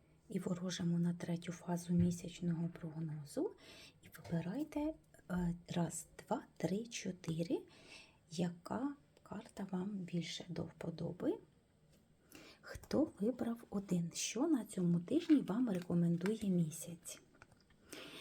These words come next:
Дуже великі емоції будуть у вас, і тримайте себе в руках, не піддавайтесь цьому місячному впливу.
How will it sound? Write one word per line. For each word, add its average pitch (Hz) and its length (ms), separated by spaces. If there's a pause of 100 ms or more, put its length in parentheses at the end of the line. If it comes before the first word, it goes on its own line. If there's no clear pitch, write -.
(520)
Дуже 185 460
великі 170 420
емоції 160 640
будуть 269 480
у 302 60
вас, 320 240 (340)
і 220 260 (500)
тримайте 165 540
себе 170 340
в 175 120
руках, 185 500
не 170 120
піддавайтесь 190 800
цьому 214 340
місячному 190 720
впливу. 170 640